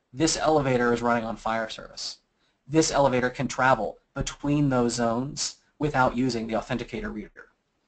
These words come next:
And when you say, "What's the worst that could happen?" Well, if it's just a simulation, maybe someone is testing. We have,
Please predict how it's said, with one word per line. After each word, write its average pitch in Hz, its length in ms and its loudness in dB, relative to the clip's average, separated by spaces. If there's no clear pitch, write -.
And 139 80 0
when 139 100 2
you 139 60 2
say, 143 260 6
"What's 139 200 2
the 127 80 -2
worst 135 200 2
that 123 140 -4
could 110 80 -8
happen?" 135 380 0
Well, 113 440 0
if 156 140 0
it's 160 140 4
just 151 260 2
a - 60 -4
simulation, 127 800 0
maybe 131 220 -2
someone 127 260 0
is 117 100 -2
testing. 113 480 -4
We 139 120 -2
have, 127 280 -4